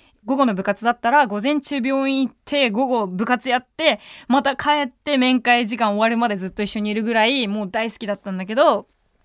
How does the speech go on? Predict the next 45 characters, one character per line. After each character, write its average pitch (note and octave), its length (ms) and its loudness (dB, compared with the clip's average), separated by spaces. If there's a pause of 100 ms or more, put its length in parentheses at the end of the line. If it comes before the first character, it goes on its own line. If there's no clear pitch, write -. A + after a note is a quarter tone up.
(480)
本 A#3+ 180 -2
当 A3+ 80 -2
に A3 120 -2
そ A3 100 -4
の G#3 100 -4
亡 G3 140 -4
く G#3+ 80 -8
な G#3+ 140 0
る G#3 260 -2 (320)
当 G#3 180 -4
日 F#3+ 680 -4 (220)
の G3+ 140 -4
時 A3 280 -6
に、 C#4+ 360 -2 (640)
あ F#3 240 -6
の、 F3 480 -8 (260)
そ - 180 -2
の B3 80 2
時 A#3 200 -4
も F#3+ 120 -4
部 F3 120 -8
活 F#3+ 640 -4
や G3 100 0
っ G3 40 -8
て G3+ 140 -8
て F3 480 -8
呼 G3+ 140 -4
び G#3 100 0
出 A3+ 100 -2
し G#3+ 140 -8
が G#3+ 100 0
あ A3 40 0
っ A3 80 -14
た F#3 140 -2
ん F3 60 -6
で F3 80 -8
す - 100 -16
け F3+ 100 -10
ど、 F#3+ 320 -4
職 G3 240 -6
員 F#3+ 100 -2
室 - 140 -12
か F3 100 -6
ら F3 80 -6
ね、 F#3 200 -6